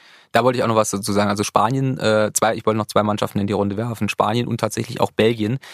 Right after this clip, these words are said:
weil man beiden Mannschaften so ein bisschen überdrüssig geworden ist in der, in der Diskussion darüber. Äh, man beginnt immer die Gespräche über diese beiden Mannschaften. Ja, die haben natürlich sehr große Qualität,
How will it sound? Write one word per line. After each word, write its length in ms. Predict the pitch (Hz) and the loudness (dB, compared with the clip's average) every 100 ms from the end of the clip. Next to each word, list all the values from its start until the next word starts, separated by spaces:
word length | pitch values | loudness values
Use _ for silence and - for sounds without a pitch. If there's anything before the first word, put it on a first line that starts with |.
| - - | -20 -4
weil 120 | 104 | -2
man 160 | 101 101 | 0 0
beiden 320 | 104 120 131 | 0 0 0
Mannschaften 520 | 107 120 127 - 113 | 0 2 0 -2 -2
so 120 | 110 | 0
ein 80 | 113 | 0
bisschen 440 | 113 - 113 113 - _ | -2 0 0 0 -4 _
überdrüssig 800 | 135 147 117 107 110 107 107 - | -2 2 0 0 -4 -2 -2 -2
geworden 480 | 101 104 107 104 107 | 0 2 2 2 -2
ist 260 | 113 - | 0 0
in 200 | 107 104 | 0 0
der, 460 | 104 104 104 104 107 | 0 2 2 2 0
in 100 | 107 | -2
der 100 | 104 | -2
Diskussion 540 | 104 - 107 101 110 | -2 -2 -2 0 0
darüber. 440 | 107 104 107 117 131 - - - _ | 0 0 0 0 -2 -6 -20 -20 _
Äh, 220 | - 107 | 2 2
man 200 | 104 107 | 2 0
beginnt 260 | 98 117 143 | 0 0 0
immer 220 | 127 123 | 0 0
die 100 | 110 | 0
Gespräche 480 | 107 - 110 117 110 | -2 2 2 2 0
über 140 | 110 | -2
diese 160 | 107 104 | 0 2
beiden 200 | 107 104 | 2 2
Mannschaften. 460 | 104 113 120 - | -2 -2 -4 -2
Ja, 280 | 104 104 113 | 0 4 2
die 120 | 131 | 2
haben 220 | 110 113 127 | 0 0 0
natürlich 480 | 120 - 123 120 - | -2 0 0 2 2
sehr 160 | 113 | 0
große 360 | - 110 117 117 | 2 0 0 0
Qualität, 640 | - 107 110 - 110 110 | 2 0 0 0 0 0